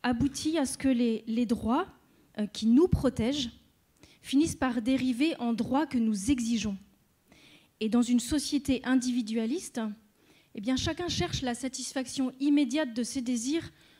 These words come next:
sans plus forcément prendre en considération la répercussion, en fait, de ses propres choix. Et c'est ainsi que petit à petit, on glisse vers une éthique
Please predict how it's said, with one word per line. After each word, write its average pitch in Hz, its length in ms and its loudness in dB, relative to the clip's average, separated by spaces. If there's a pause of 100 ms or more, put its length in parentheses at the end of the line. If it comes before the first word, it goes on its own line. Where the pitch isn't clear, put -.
sans 262 260 -2
plus 320 200 -2
forcément 277 640 0 (340)
prendre 285 300 0
en 240 80 0
considération 254 960 -4 (400)
la 226 160 -2
répercussion, 247 840 -4 (300)
en 226 100 -4
fait, 240 280 -6
de 214 140 -6
ses 220 180 -8
propres - 340 2
choix. 190 320 -8 (1700)
Et 247 60 -4
c'est 294 220 -4
ainsi 311 200 -2
que 370 100 -2
petit 311 300 -2
à 302 60 2
petit, 294 300 -2
on 285 120 4
glisse 262 300 0
vers 233 180 0
une 233 180 2
éthique 262 460 -4